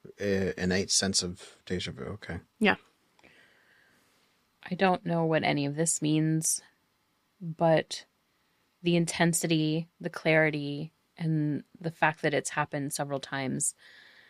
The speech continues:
Speaker 3: leads me to feel like something is coming. And I know that that seems a little obvious with the, uh, past couple of days that we've had, but this feels big.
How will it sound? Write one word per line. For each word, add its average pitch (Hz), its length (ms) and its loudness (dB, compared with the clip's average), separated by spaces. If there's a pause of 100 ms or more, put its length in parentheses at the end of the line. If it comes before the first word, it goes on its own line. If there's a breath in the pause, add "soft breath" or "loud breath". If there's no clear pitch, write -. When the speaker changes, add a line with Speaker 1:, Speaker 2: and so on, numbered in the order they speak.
(140 loud breath)
Speaker 3:
leads 175 260 4
me 165 280 4
to - 160 -4
feel 156 340 2
like 139 500 2 (960)
something 170 440 2
is 147 120 -4
coming. 147 540 -4 (2000)
And 175 140 4
I 170 120 8
know 170 160 6
that 165 140 2
that 160 220 6
seems 160 240 2
a 160 40 -6
little 147 200 2
obvious 139 540 4
with 147 160 -12
the, 139 260 0
uh, 131 180 4
past 139 300 -2
couple 147 240 -4
of 131 60 0
days 131 240 2
that - 100 -6
we've 131 160 -10
had, 143 340 -4
but 135 220 0 (1900 loud breath)
this 156 340 -2
feels 147 520 0 (1000)
big. 123 360 -6